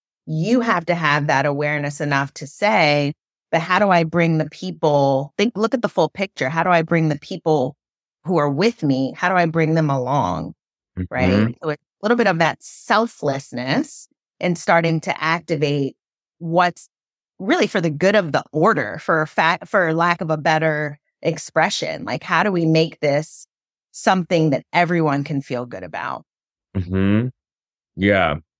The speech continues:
Speaker 2: Yeah, and it's not often that someone's tapped on the shoulder for a promotion and they, they turn it down. <laughs> It's an interesting perspective. There's another thing that I wanted to grab in there. So we've talked about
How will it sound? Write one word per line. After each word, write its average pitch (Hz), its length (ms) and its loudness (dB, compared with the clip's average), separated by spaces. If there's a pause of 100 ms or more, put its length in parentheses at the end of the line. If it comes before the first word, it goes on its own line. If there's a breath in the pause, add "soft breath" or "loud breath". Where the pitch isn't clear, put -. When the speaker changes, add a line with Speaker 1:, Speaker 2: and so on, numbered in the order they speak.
(520)
Speaker 2:
Yeah, 147 180 4
and 143 140 2
it's 165 160 -2
not 180 200 2
often 170 360 0
that 117 100 -2
someone's 123 400 0
tapped 123 260 -2
on 117 120 0
the 110 100 2
shoulder 107 400 0
for 95 640 2
a 90 80 -2
promotion 95 920 0
and 85 280 -2
they, 80 480 0 (500)
they 95 160 0
turn 95 300 -2
it 71 120 -4
down. 73 520 -6 (160)
<laughs> - 180 -2
It's 147 380 -2
an 113 60 2
interesting 110 280 0
perspective. 98 420 0
There's 151 240 2 (120)
another 208 320 2
thing 226 160 2
that 165 100 4
I 139 60 2
wanted 131 220 4
to 131 60 2
grab 110 300 2
in 107 120 2
there. 92 180 0
So 131 180 -4
we've 131 180 -6
talked 151 280 -2
about 110 320 0